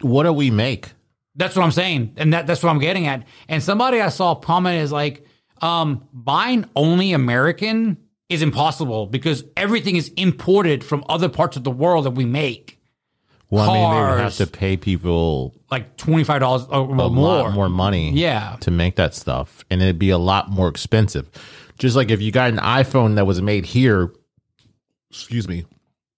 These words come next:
Speaker 1: it'd be so much more expensive than when it comes from China.
Speaker 2: I'm thinking it's probably, like, six, seven hundred dollars more or more.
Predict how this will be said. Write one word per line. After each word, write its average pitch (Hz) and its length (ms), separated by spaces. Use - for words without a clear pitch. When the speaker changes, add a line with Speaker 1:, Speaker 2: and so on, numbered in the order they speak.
Speaker 1:
it'd 107 100
be 110 120
so 127 220
much 120 220
more 104 100
expensive 107 440
than 87 180
when 85 100
it 78 100
comes 92 280
from 85 380
China. - 400
Speaker 2:
I'm 180 200
thinking 180 380
it's 131 180
probably, 147 360
like, 120 280
six, - 240
seven 131 180
hundred 110 180
dollars 104 260
more 92 320
or 107 80
more. 101 380